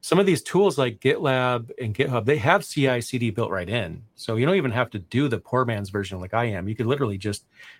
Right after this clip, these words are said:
create the <laughs> agents right there inside that service and, and do it the proper way rather than the, um, you know, rigged way that I'm doing it.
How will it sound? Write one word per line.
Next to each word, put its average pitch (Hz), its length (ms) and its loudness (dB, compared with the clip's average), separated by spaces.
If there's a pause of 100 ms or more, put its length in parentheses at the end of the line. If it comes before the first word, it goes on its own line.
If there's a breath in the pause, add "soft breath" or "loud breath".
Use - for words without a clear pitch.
(120 loud breath)
create 135 240 4
the 127 120 2
<laughs> 127 80 4
agents 143 300 0
right 135 200 2
there 139 300 4
inside 127 600 -2
that 123 220 -2
service 127 440 -4
and, 104 280 -4
and 113 120 -4
do 120 120 0
it 117 100 -4
the 107 80 -6
proper 123 420 0
way 104 220 -6
rather 110 320 -2
than 107 300 -4
the, 101 320 -6
um, 101 440 -6 (320)
you 107 80 -8
know, 95 100 -4
rigged 117 360 -2
way 101 220 -6
that 98 120 -6
I'm 123 160 0
doing 85 220 -6
it. 85 120 -12